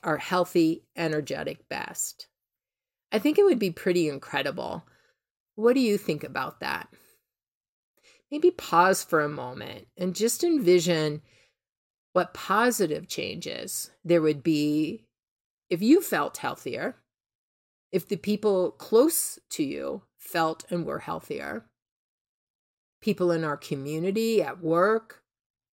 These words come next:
in our recreation activities. What do you think?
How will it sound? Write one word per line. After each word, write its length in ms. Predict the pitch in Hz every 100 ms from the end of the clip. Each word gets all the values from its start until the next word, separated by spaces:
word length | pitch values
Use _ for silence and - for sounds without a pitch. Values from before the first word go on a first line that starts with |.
| _ _ _ _ _ _ _ _ _ _ _ _ _
in 140 | 165 160
our 100 | 139
recreation 760 | 147 - 139 147 170 - 226
activities. 920 | 214 202 - 220 220 220 220 214 - - _ _ _ _ _ _ _ _ _ _
What 140 | 247 247
do 60 |
you 100 | 240
think? 460 | 208 208 127 -